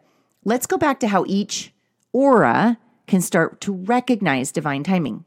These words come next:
So let's go to projectors. Okay, so projectors have to <laughs> really learn to slow down because,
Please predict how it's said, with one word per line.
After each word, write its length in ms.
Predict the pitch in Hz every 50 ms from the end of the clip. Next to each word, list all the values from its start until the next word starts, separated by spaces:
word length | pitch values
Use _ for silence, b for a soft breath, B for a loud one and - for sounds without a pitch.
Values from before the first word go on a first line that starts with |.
| _ _
So 240 | - - 170 156
let's 260 | 147 175 208 202 - -
go 300 | - 202 190 185 180 170
to 420 | 175 - - 180 165 165 165 160
projectors. 640 | 156 - 180 160 139 - - - 101 - - - - _ _ _ b b b b b b b b b b b b b b b b b b b
Okay, 180 | 220 202 226 240
so 140 | - 226 202
projectors 560 | - 226 202 208 302 381 403 - 427 403 -
have 220 | - 285 269 - -
to 360 | - - 240 233 226 208 - _
<laughs> 520 | - - - - - - - _ _ _ -
really 680 | 175 165 - 214 214 220 220 214 202 180 175 151 143
learn 320 | 139 135 123 120 120 107 104
to 120 | - 127
slow 280 | - - - 120 98 92
down 220 | - - - -
because, 420 | - - - - 156 147 143 -